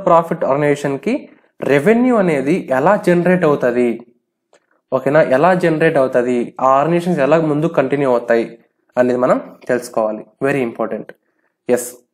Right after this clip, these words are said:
ప్రాఫిటబుల్ ఆర్గనైజేషన్ యొక్క మెయిన్ source of revenue ఏంటి అని అంటే, the main source of revenue for the profitable organization is the amount received from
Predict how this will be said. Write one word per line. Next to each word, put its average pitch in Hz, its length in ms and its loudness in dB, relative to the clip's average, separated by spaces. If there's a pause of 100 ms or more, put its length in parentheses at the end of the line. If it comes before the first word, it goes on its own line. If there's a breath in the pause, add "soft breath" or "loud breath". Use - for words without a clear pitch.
(480)
ప్రాఫిటబుల్ 214 600 4 (200)
ఆర్గనైజేషన్ 190 520 2
యొక్క 165 200 0 (320)
మెయిన్ 175 200 0 (100)
source 165 260 0 (120)
of 170 60 0 (120)
revenue 139 340 0 (100)
ఏంటి 127 240 -2
అని 127 140 0
అంటే, 110 260 -4 (840)
the 127 80 6 (120)
main 214 260 4
source 208 320 4
of 202 80 2 (100)
revenue 185 420 2
for 160 160 2
the 165 60 2 (140)
profitable 175 720 2 (140)
organization 156 500 -2 (160)
is 131 140 -2
the 135 80 2 (120)
amount 190 280 2 (100)
received 180 340 2
from 160 120 2